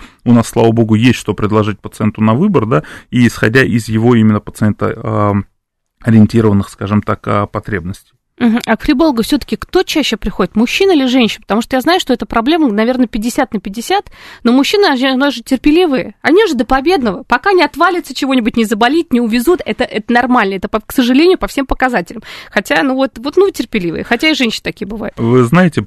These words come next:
Speaker 1: по моим личным наблюдениям, мужчины болеют чаще. Но, а,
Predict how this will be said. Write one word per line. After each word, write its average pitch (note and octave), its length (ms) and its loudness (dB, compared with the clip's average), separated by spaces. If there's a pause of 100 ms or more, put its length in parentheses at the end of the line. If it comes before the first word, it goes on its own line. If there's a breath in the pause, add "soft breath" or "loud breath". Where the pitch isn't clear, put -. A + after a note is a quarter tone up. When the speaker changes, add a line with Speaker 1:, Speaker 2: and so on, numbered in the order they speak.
Speaker 1:
по C#3 120 0
моим C3+ 280 4
личным A#2 380 -2
наблюдениям, C3 640 0
мужчины A#2+ 360 -2
болеют A2 340 -2
чаще. - 400 -16 (500 loud breath)
Но, A#2+ 380 4 (160)
а, G#2+ 580 0